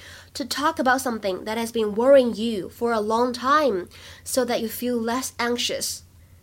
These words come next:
比如说，举两个例子：Why not tell her how you feel?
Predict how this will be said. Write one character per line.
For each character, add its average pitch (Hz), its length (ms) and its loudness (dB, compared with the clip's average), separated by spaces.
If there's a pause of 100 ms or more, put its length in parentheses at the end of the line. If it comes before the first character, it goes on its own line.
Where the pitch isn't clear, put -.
(220)
比 220 80 0
如 247 100 4
说， 285 220 6
举 254 160 2
两 226 180 4
个 202 60 0
例 247 160 -2
子： 202 240 -2 (240)
Why 311 180 4
not 349 220 4
tell 269 160 4
her 247 180 2
how 262 120 4
you 277 120 2
feel? 285 520 -2